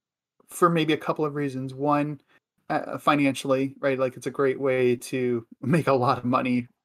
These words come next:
really quick and, and young, while you're young. Um, just loving the sport and being talented at it probably motivates you to excel at it and beat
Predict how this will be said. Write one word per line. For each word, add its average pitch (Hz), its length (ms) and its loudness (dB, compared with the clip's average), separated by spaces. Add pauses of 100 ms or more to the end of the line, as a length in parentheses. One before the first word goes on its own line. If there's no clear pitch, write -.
really 127 200 2
quick 127 280 0
and, 117 200 -2
and 127 340 -4
young, 127 320 -2
while 135 240 2
you're 123 100 0
young. 123 380 0 (500)
Um, 131 480 4 (260)
just 165 220 2
loving 156 300 4
the 143 80 2
sport 151 260 4
and 139 240 -2
being 143 200 0
talented 135 480 -2
at 131 120 4
it 135 240 0
probably 131 400 2 (140)
motivates 131 420 0
you 127 100 -4
to 123 460 -4
excel 127 460 0
at 123 140 0
it 131 120 2
and 127 220 -6
beat 123 240 -4